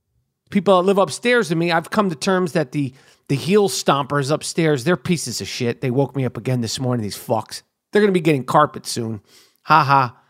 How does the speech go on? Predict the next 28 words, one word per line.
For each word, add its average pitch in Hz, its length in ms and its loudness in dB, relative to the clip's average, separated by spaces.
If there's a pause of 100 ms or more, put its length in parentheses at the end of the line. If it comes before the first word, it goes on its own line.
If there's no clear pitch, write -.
Hope 196 200 0
it's 190 120 -2
expensive. - 680 -2 (1500)
But, - 400 0
um, 170 540 0 (1500)
you 202 120 2
know, 202 60 4
every 214 120 2
time 247 240 0
you 214 80 -2
watch 220 300 -2
that 208 180 0
footage, 208 400 2
man, 143 240 0
you're 151 80 0
just 156 220 -2
shocked. - 640 -4 (640)
And 147 160 -2
you, 156 80 -4
you 160 220 -6
know, 156 80 2
you 151 160 -2
break 185 320 0
down 170 220 0
that 151 200 -2
day. 175 300 2
And 151 100 -2
then 139 220 -2